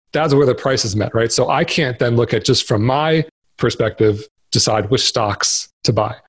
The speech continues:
And so what happens when you buy individual stocks is you're basically just exposing yourself to greater volatility. So instead of owning the whole market and guaranteeing yourself your share of every stock, every, every sector, you know, every size of company, all that stuff,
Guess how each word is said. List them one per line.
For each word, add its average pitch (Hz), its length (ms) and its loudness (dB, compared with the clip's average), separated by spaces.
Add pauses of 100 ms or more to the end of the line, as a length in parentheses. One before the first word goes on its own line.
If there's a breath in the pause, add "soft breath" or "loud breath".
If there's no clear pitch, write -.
(200)
And 131 120 2
so 165 100 2
what 135 100 2
happens 160 520 2
when 120 80 4
you 120 100 4
buy 113 260 0
individual 110 380 2
stocks 107 600 -2 (280)
is 127 120 2
you're 123 80 2
basically 165 400 0
just 120 280 2 (240)
exposing 147 480 2
yourself 123 300 0
to 117 80 2
greater 120 320 2
volatility. 123 720 2
So - 160 -2
instead 165 260 2
of 139 140 0 (320)
owning 139 260 2
the 117 80 2
whole 165 240 2
market 139 340 2
and 110 140 0
guaranteeing 131 480 2
yourself 113 500 2
your 120 140 4
share 113 380 2
of 113 120 -2 (280)
every 123 180 4
stock, 120 400 0
every, 123 480 2
every 117 240 2
sector, 117 680 2
you 110 100 2
know, 107 100 2
every 117 380 4
size 113 480 0
of 113 100 -2
company, 113 340 0
all 117 120 2
that 117 120 -2
stuff, 104 340 0